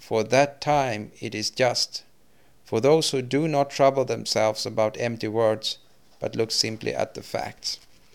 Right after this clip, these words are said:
Number thirty-eight, where without any change in circumstances the things held to be just by law are seen not to correspond with the concept of justice in actual practice, such laws are not really just.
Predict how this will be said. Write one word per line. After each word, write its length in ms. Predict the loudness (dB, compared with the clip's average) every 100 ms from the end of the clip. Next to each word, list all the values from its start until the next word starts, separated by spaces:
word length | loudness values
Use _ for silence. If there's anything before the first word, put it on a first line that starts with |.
| -20 -20 -20 -12 -4
Number 200 | -2 0
thirty-eight, 680 | 0 0 2 0 -2 -8 -20 -20 -20 -20 -20 -20 -20 -4
where 300 | 4 6 6
without 460 | 4 4 4 2 -2
any 200 | -4 -4
change 500 | 0 0 0 -2 -6
in 80 |
circumstances 960 | -4 0 0 -2 -6 -2 -2 -2 -6 -6
the 220 | -6 -6
things 380 | -4 -4 -2 -4
held 540 | -2 0 0 0 -6 -12
to 80 | -10
be 100 | -8
just 480 | -2 -2 -2 -6
by 160 | -6 -6
law 400 | -4 -4 -4 -4
are 160 | -4 -4
seen 400 | -2 -4 -6 -8
not 320 | -6 -6 -6
to 80 | -10
correspond 720 | -8 -8 -6 -4 -2 -2 -8 -18 -20 -20 -20 -12
with 140 | -8
the 60 | -6
concept 560 | -4 -4 -2 -6 -6
of 160 | -8 -2
justice 560 | 0 0 -2 -4 -6 -6
in 120 | -8
actual 420 | -8 -8 -6 -8
practice, 640 | -4 -4 -4 -6 -8 -8 -10 -20 -20 -20 -20 -8
such 440 | 0 0 0 -4
laws 380 | -2 0 -2 -4
are 160 | -6 -4
not 280 | -6 -6
really 300 | -6 -6 -6
just. 560 | -4 -2 -2 -4 -6